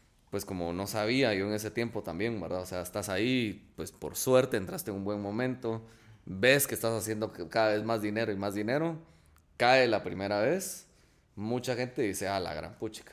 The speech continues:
no lo voy a volver a recuperar en la vida", pues.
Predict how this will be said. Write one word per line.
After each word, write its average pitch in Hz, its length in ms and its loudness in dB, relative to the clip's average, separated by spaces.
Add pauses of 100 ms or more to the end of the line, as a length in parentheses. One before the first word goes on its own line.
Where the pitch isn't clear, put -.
(120)
no 104 200 -4
lo 104 80 2
voy 101 160 2
a - 20 4
volver 92 220 0
a 92 100 -2
recuperar 90 460 -6
en 90 100 -8
la 87 120 -4
vida", 117 340 0
pues. - 240 -16